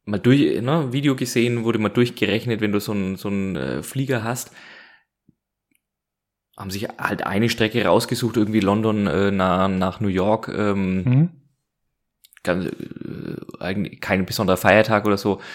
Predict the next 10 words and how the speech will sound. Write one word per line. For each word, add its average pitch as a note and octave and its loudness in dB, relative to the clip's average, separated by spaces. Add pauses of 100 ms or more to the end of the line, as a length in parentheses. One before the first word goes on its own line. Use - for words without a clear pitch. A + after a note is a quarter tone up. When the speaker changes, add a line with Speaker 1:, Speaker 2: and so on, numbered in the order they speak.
(160)
Speaker 1:
einfach F#2+ -6
mal F#2 0
Ticketpreise G#2 -2
hochgerechnet, G2+ 0 (300)
da - -12
zahlen G2 -2
halt - -2
die E2+ -6 (360)
vierzehn B2 -4
First-Class-Passagiere, G#2 -6